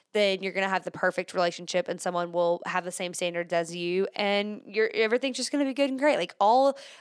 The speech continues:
all that matters is that you are, quote, "pure and good." Um, and that can be, that can set you up for such disappointment. Oh my gosh, which we'll talk about in a minute. But, whew, that, that one in itself just sets you up so, so much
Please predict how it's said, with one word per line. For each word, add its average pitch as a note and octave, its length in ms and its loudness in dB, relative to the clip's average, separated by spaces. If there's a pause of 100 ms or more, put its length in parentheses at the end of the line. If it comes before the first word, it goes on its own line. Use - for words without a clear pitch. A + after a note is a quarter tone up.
(140)
all C#4 200 6
that D4 120 2
matters G#3+ 440 2
is G3 180 -4
that F#3+ 220 2
you F#3+ 100 -4
are, F#3 160 2
quote, F#3 540 0
"pure G3 260 -2
and F3 260 -6
good." D#3+ 380 -2 (400)
Um, E3+ 460 -6 (1080)
and A3+ 100 -2
that A3+ 160 2
can C#4+ 140 4
be, C#4+ 360 4
that A3 120 -6
can A#3+ 140 -10
set A#3 200 -4
you G3+ 100 0
up - 120 2
for F#3+ 100 -12
such - 560 -8
disappointment. E3+ 800 -12 (220)
Oh G#3+ 100 0
my G#3 160 -2
gosh, F3 360 -8
which A3 100 -2
we'll A3+ 100 2
talk B3+ 220 4
about G#3+ 260 4
in F#3 80 0
a - 20 -6
minute. F3 280 -2
But, F3 200 0 (440)
whew, D#4 300 6
that, G3+ 440 2
that G#3 220 4
one G#3+ 160 4
in F#3+ 100 4
itself F3 480 0
just - 220 -6
sets - 280 -2
you F3+ 120 -2
up - 180 -4
so, A3 640 6
so F3+ 560 4
much - 480 -6